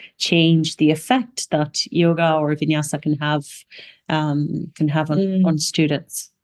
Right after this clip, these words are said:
Speaker 2: I think it's really tricky because I love the fact that it's so widespread and so available for people to have that. And I mean, I don't have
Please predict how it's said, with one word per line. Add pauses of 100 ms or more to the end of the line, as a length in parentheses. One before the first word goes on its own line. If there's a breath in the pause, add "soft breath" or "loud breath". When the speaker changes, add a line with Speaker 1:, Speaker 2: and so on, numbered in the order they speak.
(100)
Speaker 2:
I
think
it's
really
tricky
because
I
love
the
fact
that
it's
so
widespread
and
so
available (360 loud breath)
for
people
to
have
that.
And
I
mean,
I
don't
have